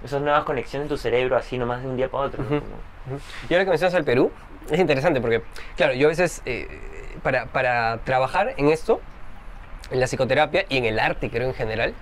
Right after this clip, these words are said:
Speaker 2: y creo que el, la psicoterapia, al menos de orientación psicoanalítica, algunos la plantean como un arte y es una definición que a mí me gusta mucho,
Speaker 1: Ujú.
Speaker 2: porque el arte es dinámica, es amplia, ¿no? Eh, la técnica tiene, tiene parte de ciencia, pero, pero,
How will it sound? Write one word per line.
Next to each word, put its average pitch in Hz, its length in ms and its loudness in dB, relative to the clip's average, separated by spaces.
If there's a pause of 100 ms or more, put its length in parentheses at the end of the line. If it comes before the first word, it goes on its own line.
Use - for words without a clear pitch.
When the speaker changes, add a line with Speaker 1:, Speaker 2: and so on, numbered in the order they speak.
(120)
Speaker 2:
y 113 60 -10
creo 135 160 0
que 139 120 2
el, 98 280 -2
la 101 80 -4
psicoterapia, 120 680 0
al 127 120 -2
menos 135 160 2
de 143 60 0
orientación 123 320 2
psicoanalítica, 135 540 2
algunos 127 400 0 (260)
la 120 120 0
plantean 120 360 0
como 127 140 2
un 139 140 6
arte 131 220 2
y 127 40 2
es 123 80 -2
una 131 100 2
definición 117 340 -2
que 110 60 -2
a 113 40 0
mí 123 100 0
me 120 80 2
gusta 120 260 0
mucho, 120 280 2
Speaker 1:
Ujú. 139 80 -4 (420)
Speaker 2:
porque 135 180 2
el 147 100 4
arte 170 380 4
es 147 120 2
dinámica, 135 680 2
es 143 160 -4
amplia, 117 420 0 (320)
¿no? 139 240 -2 (400)
Eh, 107 360 0 (1040)
la 165 160 2
técnica 233 340 4
tiene, 202 240 2 (160)
tiene 185 220 4
parte 185 300 4
de 156 140 4
ciencia, 147 480 2
pero, 120 400 2 (580)
pero, 139 280 4